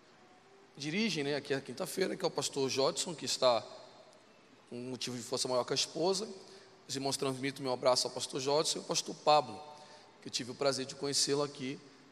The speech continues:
na hora do almoço lá, batemos um bom papo lá. Deus abençoe, tá, meu amigo?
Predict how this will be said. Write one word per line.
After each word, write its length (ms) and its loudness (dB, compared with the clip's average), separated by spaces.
na 120 4
hora 140 8
do 100 -2
almoço 480 -2
lá, 160 6
batemos 440 -2
um 40 -6
bom 200 -4
papo 380 2
lá. 140 -6
Deus 120 0
abençoe, 460 0
tá, 180 0
meu 100 0
amigo? 200 -8